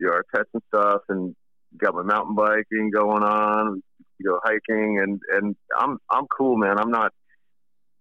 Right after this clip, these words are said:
you know, I would, I was playing with Lynch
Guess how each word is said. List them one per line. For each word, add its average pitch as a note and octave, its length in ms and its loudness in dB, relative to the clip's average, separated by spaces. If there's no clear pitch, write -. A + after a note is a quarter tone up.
you A#2+ 80 2
know, G2 180 2
I A#2+ 60 0
would, A#2 220 -2
I A2 80 0
was G#2+ 120 -6
playing D3 300 2
with A2 140 0
Lynch C#3 220 0